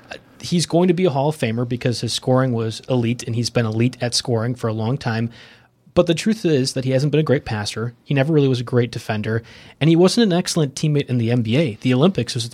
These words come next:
really the only area where he was a good teammate, and it's weird to see that because you would think, "Hey, this is where he's gonna make most of his money,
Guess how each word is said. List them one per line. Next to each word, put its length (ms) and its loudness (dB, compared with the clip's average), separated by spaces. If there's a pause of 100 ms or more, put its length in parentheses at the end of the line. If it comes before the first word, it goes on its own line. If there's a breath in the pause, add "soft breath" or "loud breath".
really 160 6
the 140 0
only 280 0
area 220 2
where 120 -2
he 140 -2
was 180 2
a 80 4
good 280 4
teammate, 340 0
and 100 4
it's 160 0
weird 220 4
to 80 -4
see 220 -4
that 180 -4
because 340 2 (360 loud breath)
you 100 4
would 140 4
think, 180 4
"Hey, 220 -2
this 180 -6
is 140 -6
where 80 4
he's 100 4
gonna 140 -2
make 200 2
most 200 -2
of 60 -12
his 120 -2
money, 380 -2